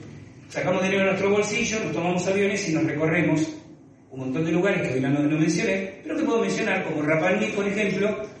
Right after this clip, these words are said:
donde estuve un tiempo largo investigando los moais,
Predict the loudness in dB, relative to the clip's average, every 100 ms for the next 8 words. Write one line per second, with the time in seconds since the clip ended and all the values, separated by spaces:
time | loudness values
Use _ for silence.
0 | -20 -12 -6 -2 -2 0 2 2 0 -2
1 | -2 0 0 0 2 2 2 0 -2 -4
2 | -12 -18 -20 -8 -2 0 0 0 2 2
3 | 0 0 -2 -2 -8 -8 -4 0 2 2
4 | 2 0 -2